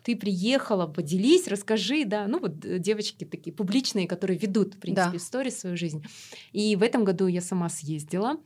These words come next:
Speaker 1: А, многие, кстати, думали, что я поехала на ретрит, и так у меня и спрашивали.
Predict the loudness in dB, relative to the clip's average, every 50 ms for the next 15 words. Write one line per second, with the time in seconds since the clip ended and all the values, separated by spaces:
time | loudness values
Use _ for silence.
0 | _ -20 -20 -20 -20 -12 -8 -6 -4 -2 -2 -2 -2 -2 -2 -4 -4 -4 -4 -4
1 | -6 -8 -10 -14 _ _ 0 4 6 8 8 6 6 4 0 -2 -4 0 2 2
2 | 2 2 0 -4 -6 -6 -8 -8 -6 -4 2 4 6 6 8 6 6 4 2 -2
3 | -4 -4 -2 0 0 0 0 0 -2 0 0 2 4 4 4 4 2 2 2 2
4 | 4 6 6 4 4 0 -4 -4 -2 0 2 2 2 2 2 4 4 4 2 0
5 | -2 -2 0 0 0 -2 -6 -8 -8 -8 -8 -8